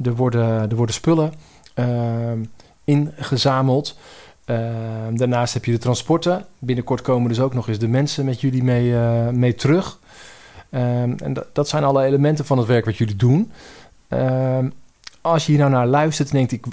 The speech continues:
ik, ik wil graag meedoen of ik wil geld geven of ik, noem maar op." Eh, laten we dat eens even doorwerken, wat er allemaal mogelijk is. Van, ten eerste hebben we dus die sorteercentra. Dat is hier in Elburg, op de J P Broekhovenstraat.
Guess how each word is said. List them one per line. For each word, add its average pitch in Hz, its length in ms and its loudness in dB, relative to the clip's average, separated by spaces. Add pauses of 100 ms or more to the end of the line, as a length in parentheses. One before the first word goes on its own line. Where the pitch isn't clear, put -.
ik, - 200 -14
ik 113 120 -6
wil 113 140 0
graag 104 280 -6
meedoen 135 640 4
of - 160 -8
ik 110 80 -6
wil 110 180 -4
geld 143 340 -2
geven 127 480 2
of 117 180 -10
ik, 123 160 -20 (260)
noem 139 260 2
maar 127 140 2
op." 165 280 2 (800)
Eh, 143 240 2
laten 160 260 2
we 170 60 2
dat - 100 -4
eens 165 80 2
even 135 120 0
doorwerken, 123 880 0
wat 139 140 0
er 147 60 0
allemaal 147 220 4
mogelijk 143 460 0
is. 87 180 -8
Van, 117 220 -4 (300)
ten 165 120 0
eerste 208 240 2
hebben 170 160 2
we 160 60 0
dus 151 80 -8
die 156 100 0
sorteercentra. 92 840 -6
Dat 135 160 -4
is 147 120 -4
hier 160 140 2
in 127 80 2
Elburg, 151 540 0
op 127 100 -10
de 127 100 0
J 135 140 4
P 123 200 0
Broekhovenstraat. 165 880 -4